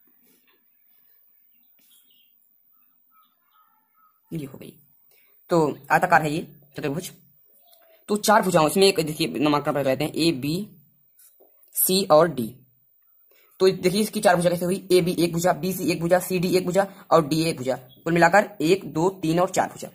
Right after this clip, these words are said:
तो चार भुजाओं से बनी रे-, अ, चार भुजाओं या रेखाखंडों से बनी बंद आकृति। देखिए ये आकृति जो है ये बंद है, चारों तरफ से बंद है, तो बंद आकृति को ही चतुर्भुज कहते हैं।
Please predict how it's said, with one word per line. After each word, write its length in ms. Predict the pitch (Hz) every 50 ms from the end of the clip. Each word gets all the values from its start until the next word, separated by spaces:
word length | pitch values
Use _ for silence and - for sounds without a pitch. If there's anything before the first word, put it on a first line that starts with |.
| _ _ _ _ _ _ _ _ _ _ _ _
तो 80 | 190 180
चार 180 | 190 196 208
भुजाओं 280 | 196 190 185 180 185 214
से 120 | 214 220
बनी 220 | 185 180 202 214 214
रे-, 200 | 180 165 - 131
अ, 200 | 160 156 143 143
चार 240 | 143 165 165 180
भुजाओं 280 | 180 170 156 170 160 185
या 140 | 185 185 185
रेखाखंडों 500 | 165 156 - 180 175 175 165 147 156 170
से 100 | 170 160
बनी 180 | 139 147 170
बंद 260 | 175 - 170 190 202 180
आकृति। 400 | - 117 - - - - - 127 - _ _ _ _ _ _ _ _ -
देखिए 220 | 156 160 - 220
ये 140 | 233 - - -
आकृति 220 | 160 - 190 185
जो 80 | 170 165
है 80 | 180 196
ये 60 | 202
बंद 220 | - 180 175 135
है, 160 | 127 120 120
चारों 200 | 123 135 143 151
तरफ 140 | - 160 160
से 80 | - 175
बंद 180 | 156 143 117
है, 160 | - 120 - - _ _ -
तो 60 | 170
बंद 280 | 170 175 180 175 175 -
आकृति 260 | - 151 - 175 170 170
को 100 | 160 160
ही 60 | 170
चतुर्भुज 280 | 170 - 131 120 -
कहते 200 | - 123 - -
हैं। 220 | 131 - - _